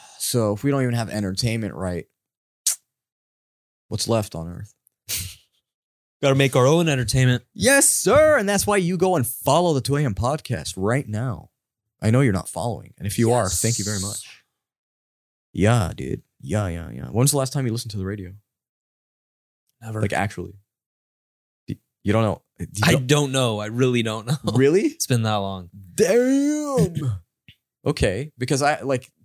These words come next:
Speaker 1: same thing for T V. Like, we stream everything now.
Speaker 2: Yeah.
Speaker 1: But I still see people s-, <laughs> applying to DirecTV, which I'm like, "Who's watching T V?"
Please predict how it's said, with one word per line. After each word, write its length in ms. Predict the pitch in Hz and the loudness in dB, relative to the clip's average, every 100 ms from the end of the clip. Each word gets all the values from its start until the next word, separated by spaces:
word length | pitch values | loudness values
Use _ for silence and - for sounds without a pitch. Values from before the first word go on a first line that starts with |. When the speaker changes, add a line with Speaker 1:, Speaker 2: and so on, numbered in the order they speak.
| _ - | _ -4
Speaker 1:
same 340 | - 143 143 | 0 2 0
thing 160 | 147 139 | -2 -6
for 100 | 120 | -6
T 160 | 120 | -4
V. 200 | 120 131 92 | -2 -2 -6
Like, 120 | 98 | -6
we 80 | 101 | -8
stream 280 | - 123 | -6 -6
everything 260 | 104 85 85 | -6 -8 -12
now. 220 | 73 - _ _ _ _ _ _ _ _ _ _ _ _ | -18 -20 _ _ _ _ _ _ _ _ _ _ _ _
Speaker 2:
Yeah. 180 | - 113 - | -4 -4 -2
Speaker 1:
But 120 | 113 | 0
I 40 | 113 | 2
still 260 | - 151 | 2 2
see 160 | 127 127 | 2 0
people 380 | 131 117 107 - - | 2 0 -2 -4 -10
s-, 100 | - 143 | 2 6
<laughs> 160 | 160 127 | 6 4
applying 400 | 110 - 110 110 | 0 -2 -4 -2
to 80 | 104 | -6
DirecTV, 540 | 95 101 98 95 92 | 0 0 0 0 0
which 140 | 85 - | -4 -6
I'm 120 | 101 | -8
like, 100 | 98 101 _ - 107 | -8 -12 _ 2 2
"Who's 140 | 127 | 4
watching 220 | 139 123 | 0 0
T 80 | 117 | -2
V?" 160 | 117 107 | -4 -4